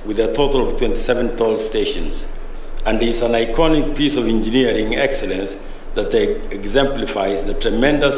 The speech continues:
progress we are making as a nation. Ladies and gentlemen, at the height of the covid nineteen pandemic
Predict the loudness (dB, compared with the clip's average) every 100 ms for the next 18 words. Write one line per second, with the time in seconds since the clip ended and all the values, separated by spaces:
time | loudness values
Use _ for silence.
0 | 2 2 2 -2 -4 -6 -8 -6 -2 0
1 | 0 2 0 0 -2 -2 -4 -2 -2 -2
2 | 0 -2 -2 -2 -2 -2 -6 -8 -10 -10
3 | -8 -4 -2 -2 -4 -4 -6 -10 2 4
4 | 4 2 0 2 2 0 -2 -2 -2 -2
5 | -4 -2 -2 -4 -6 -8 -8 -10 -4 -2
6 | 2 2 4 4 2 0 0 2 2 2
7 | 2 2 2 2 2 2 2 2 2 0
8 | -2 -8